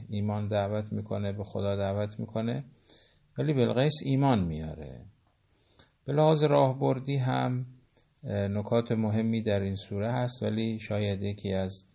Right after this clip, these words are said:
مهمترین نکاتی که در فلسفه سیاسی خیلی روش بحث می‌شه، در این سوره تعیین تکلیف شده و اون این هست که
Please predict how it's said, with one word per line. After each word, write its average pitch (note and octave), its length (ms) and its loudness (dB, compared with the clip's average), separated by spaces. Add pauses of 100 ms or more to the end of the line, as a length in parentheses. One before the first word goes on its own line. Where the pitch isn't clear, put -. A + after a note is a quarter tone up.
(440)
مهمترین G2 600 -2
نکاتی A#2+ 460 0
که A2+ 240 2
در G2+ 220 0
فلسفه G2 640 -4
سیاسی G2+ 480 -4
خیلی G#2+ 360 -4
روش F2 280 -6
بحث F2+ 340 -6
می‌شه، A2 440 -6 (800)
در G#2 160 0
این B2+ 120 0
سوره B2+ 280 -2
تعیین G2 380 -2
تکلیف G#2 520 -4
شده D#2+ 340 -6
و E2+ 80 -6
اون G#2+ 220 -4
این A2+ 160 -2
هست F#2 440 -6
که E2+ 240 -6